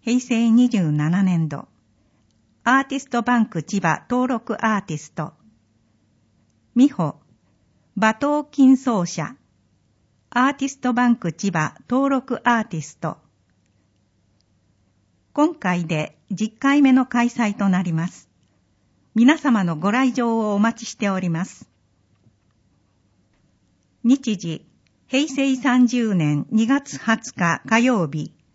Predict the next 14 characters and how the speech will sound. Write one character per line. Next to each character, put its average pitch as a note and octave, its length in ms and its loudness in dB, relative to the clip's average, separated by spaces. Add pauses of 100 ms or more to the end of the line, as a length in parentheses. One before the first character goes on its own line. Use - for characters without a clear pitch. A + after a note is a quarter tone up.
(380)
午 C4 160 0
前 C4+ 300 4
十 B3 260 0
一 A#3+ 220 -4
時 G3+ 100 -4
か D#3+ 200 -4
ら D3+ 280 -4
十 B3+ 240 4
二 B3+ 180 8
時 F#3 120 -2
ま D#3+ 180 2
で。 D#3 220 -8 (1040)
場 G3+ 140 0
所、 G3+ 300 -6